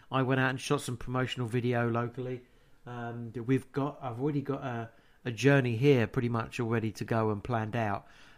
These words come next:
But, um, so of course that's not gonna happen. Um,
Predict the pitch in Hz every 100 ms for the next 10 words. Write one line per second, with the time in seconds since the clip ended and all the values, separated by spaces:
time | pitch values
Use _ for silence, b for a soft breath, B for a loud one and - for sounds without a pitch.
0 | b 143 - 135 127 120 117 - - -
1 | - 175 - 170 135 120 139 117 123 139
2 | - 98 113 - - 113 107 104 104